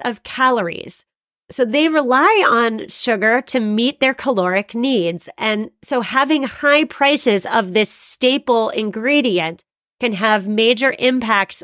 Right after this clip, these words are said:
on human nutrition and calorie counts in these countries. And so I want to say too here, I tend to blame climate change for everything,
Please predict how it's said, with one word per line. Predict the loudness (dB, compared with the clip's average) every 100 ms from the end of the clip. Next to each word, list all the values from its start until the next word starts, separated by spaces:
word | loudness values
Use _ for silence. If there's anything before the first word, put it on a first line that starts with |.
| -6
on | -2 0 -2 -4 -8 _ _ _ _ _
human | 0 2 2 2
nutrition | -2 -2 -2 0 2 2 0 -6 _ _ _ _ _ 0
and | 2 2 0 -6 -10
calorie | -2 2 2 0
counts | 0 -4 -4 -12 -14 _ _ -6
in | -4 -2
these | -2 -4
countries. | -4 -4 -4 -10 -12 -10
And | -6 0
so | 0 -2 -8 _ -2
I |
want | 2 2
to | 2
say | 2 0
too | 0 -2 -2
here, | -4 -8 -12 _ _ _ 0
I | 2 2 0
tend | -2 -4 -4 -2
to | -4
blame | 0 2 2 0
climate | -2 -2 0 -2 -4
change | -4 -4 -6 -12
for | -6 -4 -4
everything, | -6 -8 -2 -2 0 0 -2 -4